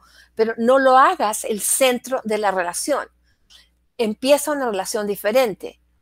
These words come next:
una conversación. "¿Cómo te fue? ¿Qué es lo que hiciste? ¿Cómo estás? Te amo".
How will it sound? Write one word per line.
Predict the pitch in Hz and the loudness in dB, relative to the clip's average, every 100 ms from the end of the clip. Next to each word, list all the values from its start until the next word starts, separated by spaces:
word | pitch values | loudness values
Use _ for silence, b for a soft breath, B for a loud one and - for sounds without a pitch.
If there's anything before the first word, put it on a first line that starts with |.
| _ | _
una | 240 233 233 | -4 0 0
conversación. | 226 202 - 190 - 233 226 - _ _ _ _ _ _ _ _ _ _ _ _ _ - | 0 -2 -4 -6 -4 -4 -4 -10 _ _ _ _ _ _ _ _ _ _ _ _ _ -6
"¿Cómo | 240 240 | -4 -4
te | 240 | -6
fue? | - 302 - - _ - | -6 -4 -4 -6 _ -2
¿Qué | 226 | 0
es | |
lo | 233 | 0
que | 226 | -2
hiciste? | 196 - 247 220 - - | -4 -4 -6 -6 -12 -12
¿Cómo | - 220 214 | -8 -6 -6
estás? | - 233 185 - | -4 0 0 -2
Te | 214 | 0
amo". | 208 226 190 190 | 2 2 -2 -8